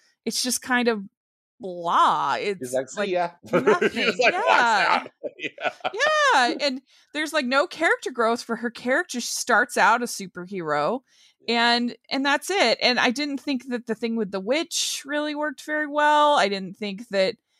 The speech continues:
Speaker 1: it had some awe and spectacle, but much not as good as the awe and spectacle of the animated film. So I can't think of any reason why I wouldn't just watch the animated film and not watch this.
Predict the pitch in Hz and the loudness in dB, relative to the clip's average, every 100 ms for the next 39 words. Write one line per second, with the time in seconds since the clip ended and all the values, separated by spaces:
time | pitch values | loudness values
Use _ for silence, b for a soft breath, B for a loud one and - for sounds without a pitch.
0 | _ _ _ _ - - - 233 269 285 | _ _ _ _ -20 -18 -8 0 0 0
1 | 277 254 202 240 220 - 349 - - 226 | -2 0 2 0 -2 -2 -2 -2 -6 -2
2 | 220 220 226 202 - _ b b b _ | 0 2 2 2 0 _ b b b _
3 | - 220 240 240 226 226 240 214 247 247 | -4 -2 -2 0 2 4 2 0 0 2
4 | 240 220 240 - 277 262 254 302 285 277 | 2 2 2 0 -4 -4 -6 -2 0 0
5 | 262 277 285 294 294 - 330 440 240 165 | -2 -2 -2 -2 -4 -2 0 2 2 0
6 | 156 - 233 - 269 262 302 320 285 294 | -6 -10 -6 2 2 2 0 -2 -2 0
7 | 285 330 311 302 240 285 254 226 220 214 | 0 0 -4 -4 -4 -2 0 0 4 4
8 | 220 233 190 226 - 214 - - 202 208 | 4 0 -2 -6 0 -2 -2 -6 -4 -2
9 | 214 208 - 185 175 170 196 - 185 160 | -4 -4 -6 -6 -4 -4 -8 -8 -4 -2
10 | 139 175 - 143 123 - - | -2 -4 -4 -4 -2 -4 -8